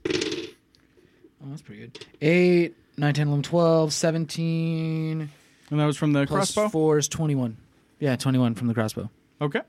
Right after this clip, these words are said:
Speaker 1: And that'll be my turn. And I will investigate my wound. He bit, where did he bite me at?
Speaker 2: Yeah, just
Speaker 1: On my
Speaker 2: Shoulder.
Speaker 1: shoulder. Does it look gross?
Speaker 2: I mean, it is a bite, so yeah.
Speaker 1: That's fair.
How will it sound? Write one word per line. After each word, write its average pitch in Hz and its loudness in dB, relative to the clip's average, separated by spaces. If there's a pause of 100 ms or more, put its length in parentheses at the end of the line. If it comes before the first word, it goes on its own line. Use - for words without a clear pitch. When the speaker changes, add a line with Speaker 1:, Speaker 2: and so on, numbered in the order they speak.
(1300)
Speaker 1:
And 120 -4
that'll 135 -2
be 151 0
my 151 2
turn. 151 2 (460)
And 117 -4
I 120 0
will 120 0
investigate 135 2
my 127 6
wound. 113 4 (120)
He 110 0
bit, 101 -2
where 151 2
did 208 4
he 170 0
bite 151 0
me 107 -4
at? 104 -6 (360)
Speaker 2:
Yeah, 131 6 (100)
just - -14 (1200)
Speaker 1:
On 120 -8
my 113 -4
Speaker 2:
Shoulder. - -16
Speaker 1:
shoulder. 147 2 (180)
Does 120 2
it 123 0
look 131 0
gross? 139 0 (840)
Speaker 2:
I 165 4
mean, 143 8
it 139 6
is 139 6
a 131 4
bite, 127 4
so 127 0
yeah. 127 4
Speaker 1:
That's - 0
fair. - -6